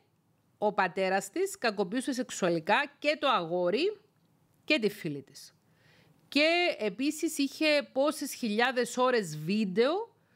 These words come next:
σεξουαλικής κακοποίησης, αλλά και σωματικής κακοποίησης. Και όταν αποκαλύφθηκε αυτό, είχε γίνει πολύ μεγάλη ιστορία στην Αμερική. Άρα,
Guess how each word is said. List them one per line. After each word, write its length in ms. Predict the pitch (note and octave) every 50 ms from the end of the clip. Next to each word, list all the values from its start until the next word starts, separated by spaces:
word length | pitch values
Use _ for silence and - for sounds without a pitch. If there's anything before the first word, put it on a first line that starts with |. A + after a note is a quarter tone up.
| _ _ _ _ _ _
σεξουαλικής 720 | - - A3 - - - A3 G3+ F#3+ F#3+ F3+ A3+ D4+ -
κακοποίησης, 840 | - F4+ E4+ - C4 A3+ - A3 A3+ A#3 B3+ - - G4 G#4 G4+ - - _ _ _ _
αλλά 540 | - A3+ G#3+ A3 A3 A#3+ C4+ D#4 F4 F#4+ F#4+ A#4 _
και 120 | - D4
σωματικής 600 | B3+ - D4+ C#4 C#4 C4 A3 C4 A#3 C4+ F#4 -
κακοποίησης. 880 | - - G#3+ E3+ - D#3 D3+ D3+ C#3+ C3+ B2+ - - B2+ B2 - - - _ _ _ _ _ _ _ _ _ _ _ _ _ _ -
Και 160 | - E4+ F#4+ F#4+
όταν 220 | F#4+ F#4+ G4 F#4
αποκαλύφθηκε 680 | F4 C4+ C4+ - A3+ G#3+ B3 D#4+ - - - C#4+ B3+ G3+
αυτό, 520 | F#3 - - - E4 F#4 G4+ F#4+ - - -
είχε 280 | - E4 F4 - E4 B3
γίνει 340 | A3 A#3 D#4 E4+ E4+ F4+
πολύ 380 | F4 - B3+ A#3+ A#3 B3 C#4 D#4
μεγάλη 680 | D4+ D4 B3 G#3+ G#3 A3+ B3 C4 C4+ C#4 C#4+ C#4+ C#4+ C#4 _ _ _ _ _
ιστορία 760 | - C4 B3+ - - - - B3 B3 B3 C4+ C4+ B3 G#3+ G3
στην 260 | - - - F3+ F3
Αμερική. 500 | E3+ E3+ D#3+ D3+ D3+ C#3 - C#3+ C3+ - _ _ _ - - - - - _ _ _ - C4 C#4+ C#4+ C4+
Άρα, 380 | B3 A3 G3 F3 E3 - -